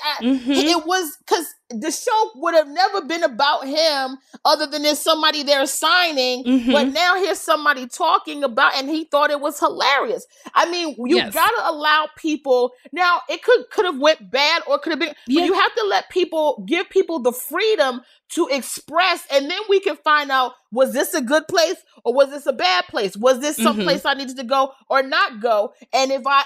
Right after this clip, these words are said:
Speaker 1: and if I hadn't had the room to do that, I mean, I took the liberty, but
Speaker 2: Mm-hmm.
Speaker 1: here we had a connection after the fact.
Speaker 2: Mm-hmm. And I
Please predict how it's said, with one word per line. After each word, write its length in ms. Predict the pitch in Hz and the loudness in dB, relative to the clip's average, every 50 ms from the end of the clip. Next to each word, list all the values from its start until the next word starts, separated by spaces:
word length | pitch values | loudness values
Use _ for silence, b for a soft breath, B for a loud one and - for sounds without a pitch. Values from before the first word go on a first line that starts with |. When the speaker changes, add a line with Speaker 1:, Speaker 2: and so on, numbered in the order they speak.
| - | 0
Speaker 1:
and 140 | 254 254 262 | -4 -4 -4
if 100 | 269 240 | -2 0
I 140 | 269 277 302 | 2 2 2
hadn't 260 | 294 320 294 277 277 | 2 0 -2 -2 -2
had 200 | 294 294 269 254 | -2 -2 0 0
the 100 | 226 240 | 0 0
room 380 | 220 220 233 262 285 277 277 269 | 0 0 0 0 0 0 -4 -6
to 100 | - 240 | -6 -8
do 300 | 196 185 214 285 349 370 320 | -8 -6 -4 -2 0 0 2
that, 220 | 247 226 226 220 - | 2 0 0 2 0
I 60 | 220 | -2
mean, 140 | 226 - 196 | -2 0 0
I 120 | 247 269 | 0 0
took 260 | 262 - - 294 - - | 0 -2 -4 -4 -2 0
the 80 | 202 | -2
liberty, 420 | 196 196 185 175 170 170 175 220 b b b b b b b | 2 2 0 0 0 -2 -4 -6 b b b b b b b
but 260 | 202 262 294 294 277 277 - _ - | -2 0 0 0 0 -4 -8 _ -2
Speaker 2:
Mm-hmm. 640 | 208 202 190 208 180 165 185 - _ _ - 202 180 _ _ - 208 185 175 | 0 2 2 2 0 0 -4 -8 _ _ -18 -18 -18 _ _ -16 -14 -14 -14
Speaker 1:
here 280 | - 226 - 415 359 349 | -8 -2 -2 0 0 0
we 200 | 285 330 370 381 | -2 0 0 0
had 220 | 294 302 285 285 | 0 0 0 0
a 60 | 294 294 | 0 -2
connection 640 | - - 392 403 554 587 - - - 269 190 143 - - | -2 -4 -2 0 0 0 0 -2 -4 -4 -4 -4 -2 0
after 300 | 226 226 220 220 - 220 | 2 2 2 0 -2 -2
the 80 | 208 196 | -4 -2
fact. 480 | - - 190 165 135 - - _ _ - - _ _ _ _ _ _ _ _ _ - 226 | 0 2 0 0 0 -2 -8 _ _ -20 -20 _ _ _ _ _ _ _ _ _ -4 0
Speaker 2:
Mm-hmm. 460 | 226 254 285 294 302 277 302 330 311 - - | 2 2 2 2 2 2 0 -2 -4 -4 -4
And 380 | 247 277 285 294 285 269 - - | -2 0 0 0 0 -2 -6 -6
I 420 | 220 247 294 320 320 302 262 - | -4 0 0 0 0 0 -4 -8